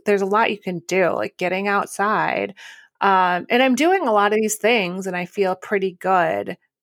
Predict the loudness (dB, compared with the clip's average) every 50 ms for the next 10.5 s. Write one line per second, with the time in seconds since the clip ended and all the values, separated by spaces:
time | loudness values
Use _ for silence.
0 | _ 0 2 4 4 4 4 2 -2 -6 -14 -20 _ _ _ _ _ _ _ _
1 | _ _ _ _ 0 2 2 2 2 0 0 0 0 2 2 2 2 2 2 0
2 | 0 0 0 0 0 -2 -2 -4 -4 -2 -2 -2 -2 -2 -2 -2 0 0 2 2
3 | 0 0 -2 -2 -4 -4 -4 -2 0 0 2 2 2 2 2 2 0 0 0 0
4 | 0 -2 -2 -2 -4 -2 -2 -2 -2 -2 -4 -4 -4 -2 -2 0 0 2 2 2
5 | 0 -2 -2 -2 0 0 0 0 -2 -4 -2 -2 -2 -2 -2 -2 0 0 2 2
6 | 2 0 0 -2 -2 0 0 2 2 2 0 0 -2 -6 -8 -12 -16 _ _ _
7 | _ -20 -20 -20 _ _ _ _ 0 2 2 2 4 2 0 0 -2 -2 -4 -6
8 | -6 -8 _ _ _ _ _ _ -16 -16 -14 _ -2 -2 0 2 2 0 0 2
9 | 0 0 0 0 2 2 2 2 2 0 0 0 0 0 0 2 2 2 0 0
10 | -2 -6 -6 -6 -6 -6 -6 -8 -10